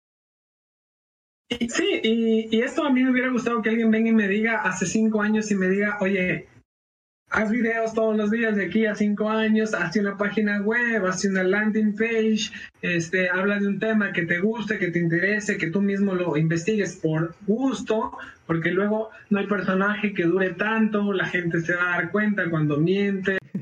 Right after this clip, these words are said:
<laughs> Ni yo tampoco.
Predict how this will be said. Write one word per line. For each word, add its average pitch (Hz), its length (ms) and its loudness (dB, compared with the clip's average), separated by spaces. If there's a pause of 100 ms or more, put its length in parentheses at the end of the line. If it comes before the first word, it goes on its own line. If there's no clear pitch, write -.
(120)
<laughs> - 1900 -4
Ni 254 180 2
yo 277 160 2
tampoco. - 800 -4